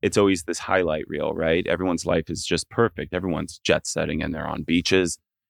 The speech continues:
and they're wearing the best clothes, but we lose a amazing opportunity to connect with people over our shared struggles, like, as people on this earth together.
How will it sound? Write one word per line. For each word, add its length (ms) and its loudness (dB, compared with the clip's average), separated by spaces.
and 240 4
they're 100 6
wearing 360 4
the 80 -6
best 280 -4
clothes, 320 2
but 200 -2
we 160 0
lose 400 0
a 340 0
amazing 420 2
opportunity 760 0
to 220 -4
connect 420 0
with 80 -2
people 580 -4
over 560 2
our 140 6
shared 380 2
struggles, 580 -2
like, 380 -2
as 360 0
people 560 -10
on 220 4
this 260 -2
earth 240 2
together. 480 0